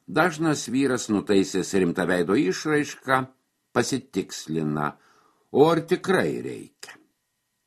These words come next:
Juk jie ir taip švarūs. Kad ir kaip būtų nemalonu,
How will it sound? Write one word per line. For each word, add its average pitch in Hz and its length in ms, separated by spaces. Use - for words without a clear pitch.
Juk 110 240
jie 120 160
ir 113 160
taip 208 240
švarūs. - 800
Kad 98 160
ir 85 160
kaip - 240
būtų - 320
nemalonu, 107 460